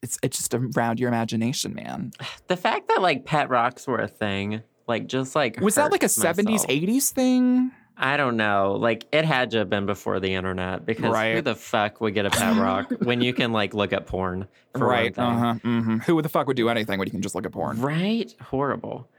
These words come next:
Speaker 2: But, yeah, get a rock on Nordstrom. Sure, why not? Maybe they're bringing it back.
Speaker 1: Maybe.
Speaker 2: I don't
Speaker 1: I
Speaker 2: know.
Speaker 1: fucking hope not. Jesus
Speaker 2: I hate it.
Speaker 1: Christ.
Speaker 2: It's just, it just seems like such a fucking, like,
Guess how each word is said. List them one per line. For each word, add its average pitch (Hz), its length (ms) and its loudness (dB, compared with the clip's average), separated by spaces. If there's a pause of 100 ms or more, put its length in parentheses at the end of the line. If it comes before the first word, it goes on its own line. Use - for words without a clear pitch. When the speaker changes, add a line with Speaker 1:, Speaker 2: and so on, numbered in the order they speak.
(280)
Speaker 2:
But, 127 680 -2 (1000)
yeah, 143 220 -4 (400)
get 131 160 0
a 139 60 0
rock 139 300 0
on 147 160 -2
Nordstrom. 107 640 -4
Sure, 139 300 -4
why 117 180 -2
not? 113 300 -4
Maybe 117 180 -4
they're 131 120 0
bringing 127 280 -4
it 135 100 -6
back. 123 460 -2 (220)
Speaker 1:
Maybe. 120 720 0 (400)
Speaker 2:
I 104 140 -2
don't 92 120 -4
Speaker 1:
I 139 140 2
Speaker 2:
know. - 100 -6
Speaker 1:
fucking 156 260 2
hope 123 300 0
not. 90 380 -2
Jesus 147 420 -2
Speaker 2:
I 147 120 2
hate 147 320 0
it. 117 80 2
Speaker 1:
Christ. 120 60 2
Speaker 2:
It's 156 200 0
just, 170 240 0
it 156 220 0
just 190 200 -2
seems 165 280 -2
like 127 180 0
such - 540 -2
a 127 80 0
fucking, 110 600 -4
like, 95 360 -4